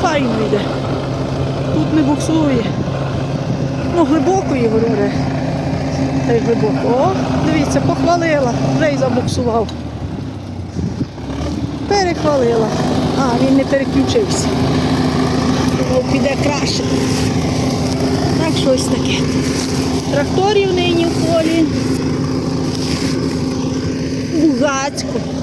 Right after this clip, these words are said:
О. Бачите, на понижений йде.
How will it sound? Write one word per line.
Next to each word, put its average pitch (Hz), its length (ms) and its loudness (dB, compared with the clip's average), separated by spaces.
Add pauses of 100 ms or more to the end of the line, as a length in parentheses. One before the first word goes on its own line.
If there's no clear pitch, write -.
(960)
О. 285 100 2 (2750)
Бачите, 254 340 -2
на 254 120 2
понижений 262 580 2
йде. 277 320 0